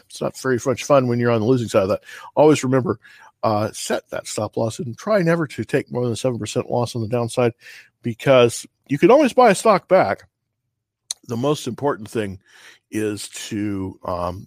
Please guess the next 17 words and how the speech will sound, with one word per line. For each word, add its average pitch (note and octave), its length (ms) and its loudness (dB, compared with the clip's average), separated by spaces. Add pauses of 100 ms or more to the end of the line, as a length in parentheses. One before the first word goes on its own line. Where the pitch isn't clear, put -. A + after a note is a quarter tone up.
(100)
control G3+ 320 -2
your A3 100 -4
losses, - 480 -10 (100)
and G#2+ 140 -8
that's A#2+ 180 -6
a, G#2+ 100 -4
that's - 260 -6
a - 20 -14
big A#2+ 200 -4
key. A#2+ 260 -4 (500)
Um, E3+ 540 2 (100)
talking C4+ 400 2
about D3+ 280 4
that, D#3+ 260 4
controlling E3 360 -2
your D#3 120 -4
losses, D#3+ 440 -4